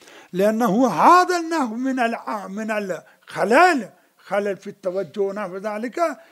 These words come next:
ليس مختصاً بالوقت، بل هو يأتي ولو صلى إنسان في أول وقت. فإمام يقول: "أول رضوان الله والآخر عفو الله"، يعني لابد أن نفسر العفو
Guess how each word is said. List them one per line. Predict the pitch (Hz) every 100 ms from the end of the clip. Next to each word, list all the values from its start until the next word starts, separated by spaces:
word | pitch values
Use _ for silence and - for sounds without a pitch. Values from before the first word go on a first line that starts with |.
| _ 233
ليس | 277 370 311
مختصاً | 359 339 330 - 285 - 269 294
بالوقت، | 233 254 202 220 220 - - _ _ _ 165
بل | 208 277
هو | 240 285
يأتي | 240 330 349 339 349
ولو | 302 262 370 339
صلى | - 339 320
إنسان | 277 - 330 339
في | 285 320 269
أول | 302 240
وقت. | 214 202 196 _ _ _ _ _ - _
فإمام | - 233 240 302 330
يقول: | 302 185 370 339
"أول | - 247 311 349 349 320
رضوان | 262 294 349 370
الله | 359 381 381 330 262 _ _ _ -
والآخر | 226 247 196 233 403 415 - 381 349
عفو | 277 254 226 214
الله"، | 180 151 123 _ _ -
يعني | 196 240
لابد | 247 254 262 233 370 311
أن | 226 214 214
نفسر | 240 262 320 - 247 214 185 147 - _ 214
العفو | 214 233 - 349 -